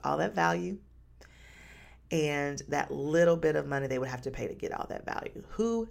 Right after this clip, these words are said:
doesn't like a deal, right? Everybody loves a deal. Um, I mean, you're watching a commercial. I got tricked one time. Let me tell you this story real quick. I got tri-, it wasn't a trick. It was my fault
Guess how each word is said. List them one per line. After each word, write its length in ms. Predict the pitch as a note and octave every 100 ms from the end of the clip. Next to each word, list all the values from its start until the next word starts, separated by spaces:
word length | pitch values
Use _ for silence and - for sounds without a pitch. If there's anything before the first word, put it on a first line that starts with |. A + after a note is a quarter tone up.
| -
doesn't 480 | C#3+ C#3 C3+ C3 C3
like 400 | B2 A2+ - -
a 60 | B2
deal, 440 | B2 A2+ - - - -
right? 320 | C#3+ D#3+ - -
Everybody 1000 | D#3+ E3+ E3+ F#3+ E3+ G3 E3+ F3 F3 F3 F3
loves 360 | E3 E3+ E3
a 80 | F3
deal. 500 | E3 F3 E3+ F3 F3+ - - - - - -
Um, 500 | E3 D#3+ D3 D3 D3+ - - - - D#3
I 40 |
mean, 140 | E3
you're 100 | E3
watching 320 | E3 E3 E3 D#3+
a 40 |
commercial. 640 | E3 D#3 E3 E3+ E3 - -
I 140 | -
got 300 | - E3+ -
tricked 460 | - - F3+ F3+ -
one 120 | C3
time. 280 | - B2+ C#3
Let 80 | F#3
me 80 | G#3+
tell 160 | D3+
you 100 | D3
this 160 | B2+ -
story 220 | A#2+ A2+
real 100 | D2+
quick. 180 | - -
I 60 |
got 220 | - - -
tri-, 160 | -
it 100 | A3+ B3
wasn't 260 | D4+ F3+
a 40 | C3
trick. 340 | - - -
It 60 | -
was 160 | D3 C#3+
my 140 | -
fault 280 | - -